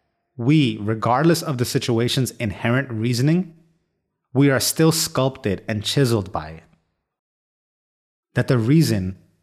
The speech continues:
and the meaning may or may not come loaded in the situation, but it is actually born,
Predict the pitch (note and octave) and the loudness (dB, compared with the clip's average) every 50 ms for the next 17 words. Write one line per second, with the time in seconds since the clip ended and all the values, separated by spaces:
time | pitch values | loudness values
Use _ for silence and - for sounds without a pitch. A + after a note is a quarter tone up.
0 | _ _ _ - C3+ B2+ B2+ A#2+ A#2+ B2 C#3+ D#3+ D3+ C3+ A#2+ A2 G2+ G2 A2 C3+ | _ _ _ -2 0 0 2 2 2 4 4 4 4 4 2 0 0 0 2 2
1 | E3 F3+ F3 D#3+ C#3+ C#3 C#3 C3+ C#3 C#3+ C#3+ - - - - C3+ B2+ B2 A#2+ A#2+ | 4 4 4 4 2 2 2 2 2 0 0 -2 -6 -4 -2 -2 0 2 2 2
2 | C3 C3+ C3 B2+ A2+ - - B2+ B2 B2 A2+ G#2 - B2 - - G#2 G2+ G#2+ A#2 | 2 4 2 2 0 -2 -4 -4 -2 -2 -2 -2 -4 -4 -4 -2 -2 0 0 -2
3 | - - D#3+ E3 D#3+ - - - - _ _ _ _ _ _ _ _ _ _ _ | 0 0 0 0 0 -4 -10 -18 -20 _ _ _ _ _ _ _ _ _ _ _
4 | _ _ _ _ _ _ - A2 B2+ B2 A#2+ A#2+ A2 - C3 B2 A#2 - - - | _ _ _ _ _ _ -2 0 0 2 2 0 0 -2 -4 -4 -4 -4 -4 -2
5 | A#2+ A2+ G#2+ F#2+ F2 G#2 G#2+ G#2 F#2+ D#2+ D2+ D2+ | 0 0 -2 -2 -4 -4 -2 -2 -2 -2 -4 -8